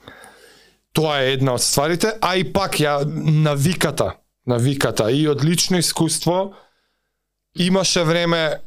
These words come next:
кога повеќе слушав подкасти, а читав книги, сега пак несвесно, се фаќам дека повеќе читам. Море, не,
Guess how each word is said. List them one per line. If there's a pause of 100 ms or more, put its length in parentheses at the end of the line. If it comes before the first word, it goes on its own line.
(440)
кога
повеќе
слушав
подкасти, (100)
а (1000)
читав
книги,
сега (320)
пак
несвесно,
се
фаќам
дека
повеќе
читам. (1300)
Море,
не,